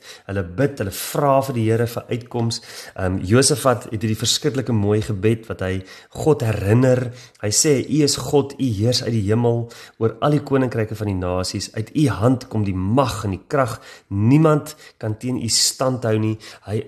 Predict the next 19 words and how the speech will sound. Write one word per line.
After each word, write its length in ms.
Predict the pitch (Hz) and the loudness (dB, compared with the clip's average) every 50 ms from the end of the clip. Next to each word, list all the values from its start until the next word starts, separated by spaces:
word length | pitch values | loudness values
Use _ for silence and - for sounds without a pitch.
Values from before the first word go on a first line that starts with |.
| - - | -10 -6
hy 120 | 98 101 | -4 -4
herinner 460 | 101 104 110 98 104 123 156 170 156 | -2 0 0 2 4 4 4 4 2
God 380 | - - - 120 113 110 - - - | 0 -4 -2 0 0 0 -2 -8 -8
aan 160 | 98 95 90 | -8 -8 -6
wie 140 | 82 92 92 | -6 -6 -4
hy 160 | 87 95 - - | -4 -6 -6 -6
is, 360 | 104 87 - - - - - - | -6 -4 -4 -4 -6 -6 -8 -8
aan 100 | 95 90 | -10 -6
wie 120 | - 107 | -4 -4
God 420 | 104 110 - 123 110 - - - - | -4 -4 0 0 -2 -2 -2 -10 -10
is. 200 | - - - _ _ - - - - - - | -8 -10 -10 _ _ -20 -20 -18 -18 -14 -6
En 180 | - 117 113 104 | -2 -2 0 2
dan 340 | 117 131 160 196 214 214 208 - - - _ _ _ - | 4 4 4 4 2 0 -2 -6 -16 -20 _ _ _ -10
daar, 480 | 101 92 117 113 127 147 156 147 131 104 | -2 2 4 6 6 8 6 6 4 2
terwyl 400 | - 113 98 113 123 156 190 196 | -4 -6 -4 0 0 0 2 2
hulle 160 | 190 170 127 | 0 -2 -2
bid, 480 | 98 82 87 131 123 117 - - - - - _ - | -4 -4 0 0 0 0 0 -6 -14 -14 -14 _ -12
terwyl 360 | 110 104 95 117 139 165 185 | -10 -6 -2 -2 0 0 2
hulle 160 | 180 175 | 2 2